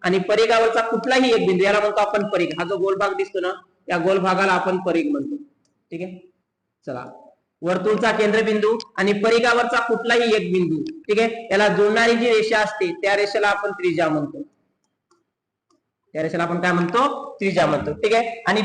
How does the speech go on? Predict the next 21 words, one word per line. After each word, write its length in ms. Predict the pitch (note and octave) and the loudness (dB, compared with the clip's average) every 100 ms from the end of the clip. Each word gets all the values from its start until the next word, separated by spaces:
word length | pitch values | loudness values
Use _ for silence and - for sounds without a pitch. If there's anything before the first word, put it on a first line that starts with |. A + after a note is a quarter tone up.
| G3+ | 0
परिघावरचे 560 | A#3 B3 B3+ B3+ B3+ | 2 4 4 2 0
कुठलेही 480 | B3+ B3+ C#4 C4 B3+ | -2 -2 0 2 2
दोन 200 | G3+ F#3+ | 2 2
बिंदू, 340 | E3+ D#3+ C#3+ - | 4 2 -2 -8
समजा 260 | F#3+ G3 G3+ | -6 -2 0
हे 160 | G#3 | 2
इथले 300 | G3+ G3+ G#3 G#3 | 0 0 0 0
मी 60 | |
दोन 240 | G3+ F#3+ F3 | 0 0 0
बिंदू 200 | E3 D#3 | 0 -2
घेतले. 280 | C#3+ - - _ - | -4 -8 -14 _ -6
ठीक 100 | G3 | -2
आहे, 300 | A3 G#3+ - | -2 -4 -6
बघा 160 | E3 D#3+ C3+ G#3 | 0 0 0 2
परिघावरच्या 580 | A3 A#3 A#3+ A#3+ B3 A#3 | 2 4 4 4 2 0
दोन 320 | F#3+ A#3+ B3+ | 2 2 4
बिंदूला 360 | A#3+ A#3+ A#3+ A#3 | 2 2 2 2
जोडणारी 420 | G3+ G#3+ A3 A3+ | 2 2 4 2
जी 120 | A3 | 2
रेषा 280 | G#3 G3+ G#3 | 0 2 2
असते 260 | G3 - | 0 -2